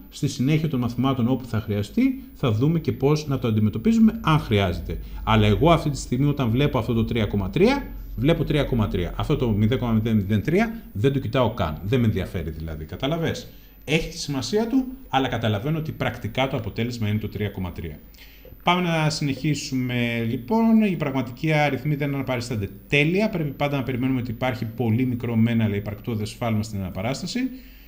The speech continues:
Και επίσης ότι στο pie chart μου ο πραγματικός αριθμός έχει μπλε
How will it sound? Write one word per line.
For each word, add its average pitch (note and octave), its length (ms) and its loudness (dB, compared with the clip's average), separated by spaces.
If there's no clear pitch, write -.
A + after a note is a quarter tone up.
Και A#3 100 0
επίσης D#3 420 -2
ότι B2 100 -6
στο A#2 160 -6
pie B2+ 140 0
chart C3+ 160 -2
μου C#3 60 0
ο C3 40 -2
πραγματικός G#2 500 -4
αριθμός G#2+ 500 -4
έχει A2+ 520 -4
μπλε G2+ 280 -4